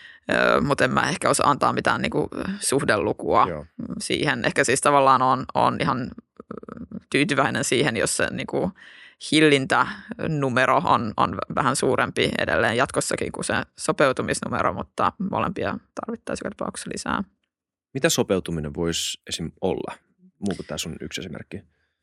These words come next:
Speaker 1: Mm, no se, siis se on tosi monenlaisia toimia. Se tietysti li-, liittyy tai niinku on, on aika paikkasidonnaista, <laughs> eli,
Speaker 2: Joo.
Speaker 1: eli tota, ö, riippuu siitä, mitä ne ennakoidut ilmastovaikutukset on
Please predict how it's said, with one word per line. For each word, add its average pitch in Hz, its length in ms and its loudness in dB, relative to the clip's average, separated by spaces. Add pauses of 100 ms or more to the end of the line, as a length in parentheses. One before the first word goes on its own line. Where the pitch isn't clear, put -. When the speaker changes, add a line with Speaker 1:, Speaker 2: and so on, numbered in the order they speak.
(280)
Speaker 1:
Mm, 160 420 -4
no 175 220 6
se, 170 280 4
siis 165 200 4
se 170 100 6
on 170 100 4
tosi 175 260 4 (140)
monenlaisia 147 720 4
toimia. 143 360 4
Se - 60 -2
tietysti 143 320 0
li-, - 400 -2
liittyy 147 380 2
tai 135 160 4
niinku 143 400 0 (140)
on, 143 280 0 (100)
on - 140 2
aika 139 200 2
paikkasidonnaista, 143 1200 2
<laughs> - 120 0
eli, - 100 0
Speaker 2:
Joo. - 120 -2 (120)
Speaker 1:
eli - 220 -2
tota, - 380 2 (800)
ö, - 140 2
riippuu - 320 2
siitä, 143 300 2
mitä - 240 0
ne - 140 0
ennakoidut - 480 -2
ilmastovaikutukset - 960 2
on 123 300 2